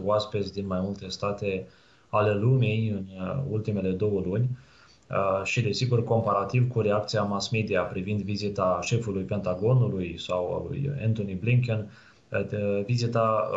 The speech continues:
oficialilor români nu este atât de discutată, în contextul în care România, uh, este văzută mult mai bine,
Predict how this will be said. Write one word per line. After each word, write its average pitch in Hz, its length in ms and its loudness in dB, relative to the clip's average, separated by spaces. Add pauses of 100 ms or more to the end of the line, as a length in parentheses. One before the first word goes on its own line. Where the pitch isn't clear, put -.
oficialilor 110 580 0
români 117 500 0
nu 131 80 6
este 127 240 4
atât 120 240 2
de 107 100 0
discutată, 101 840 -2 (520)
în 117 100 0
contextul 120 580 2
în 117 80 -2
care 123 560 2
România, 117 560 2
uh, 95 540 -4
este 123 440 0
văzută 110 440 0
mult 139 180 4
mai 110 200 2
bine, 101 400 -4